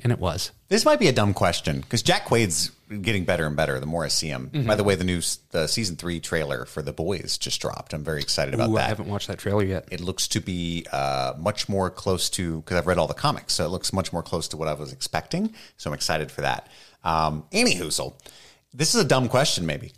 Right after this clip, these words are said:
Speaker 2: I don't know the answer. I'll just put it right out there. Normally, I would pretend
Speaker 1: Mm-hmm.
Speaker 2: and Google it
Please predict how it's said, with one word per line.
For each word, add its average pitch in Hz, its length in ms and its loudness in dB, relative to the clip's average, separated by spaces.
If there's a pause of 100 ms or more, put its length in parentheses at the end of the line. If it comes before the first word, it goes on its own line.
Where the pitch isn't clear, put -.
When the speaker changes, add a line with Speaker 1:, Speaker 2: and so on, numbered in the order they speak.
Speaker 2:
I 156 80 4
don't 175 140 6
know 135 80 8
the 120 140 6
answer. 156 420 2
I'll 143 80 4
just 151 120 0
put 117 120 6
it 107 40 6
right 104 140 8
out 135 140 4
there. 85 100 6
Normally, 123 300 6
I 117 40 10
would 104 120 4
pretend 110 500 0 (480)
Speaker 1:
Mm-hmm. 120 260 4
Speaker 2:
and 117 240 2
Google 127 280 4
it 262 80 -4